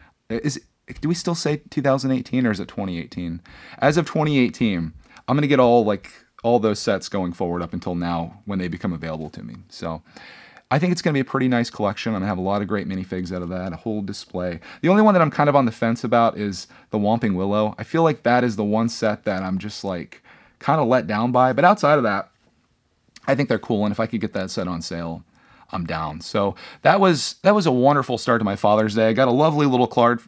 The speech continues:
card, card from the Clark man. And, oh my gosh, it was just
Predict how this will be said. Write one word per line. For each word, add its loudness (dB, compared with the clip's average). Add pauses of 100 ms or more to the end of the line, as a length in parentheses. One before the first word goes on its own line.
(140)
card, 4 (260)
card 4 (360)
from 4
the 2
Clark 2
man. -2 (400)
And, -2
oh 0
my 0
gosh, -4 (160)
it 0
was -2
just -8